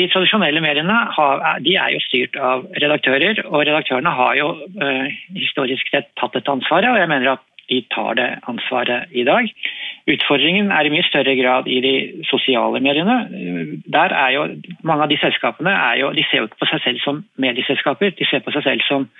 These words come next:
teknologiselskaper, og de bare tilrettelegger for at andre kan, kan publisere innhold på dem. Eh, og så har de noen regler,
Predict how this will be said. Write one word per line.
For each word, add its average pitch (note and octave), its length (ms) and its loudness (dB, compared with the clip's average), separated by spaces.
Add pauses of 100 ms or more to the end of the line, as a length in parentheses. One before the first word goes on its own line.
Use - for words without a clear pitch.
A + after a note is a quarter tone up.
(400)
teknologiselskaper, C#3 1040 0
og C#3+ 140 2
de D#3+ 100 2
bare C3 240 4
tilrettelegger C3+ 1120 0 (380)
for C3+ 180 2 (220)
at C#3+ 100 -2
andre B2+ 400 2
kan, A#2+ 380 0 (840)
kan A#2 320 0
publisere B2 720 2 (320)
innhold B2 320 4
på B2 140 2
dem. C#3 160 2 (640)
Eh, C#3+ 240 2
og - 160 2
så F#3 160 6
har D3 160 4
de E3+ 80 4
noen D3 560 4
regler, C#3+ 480 2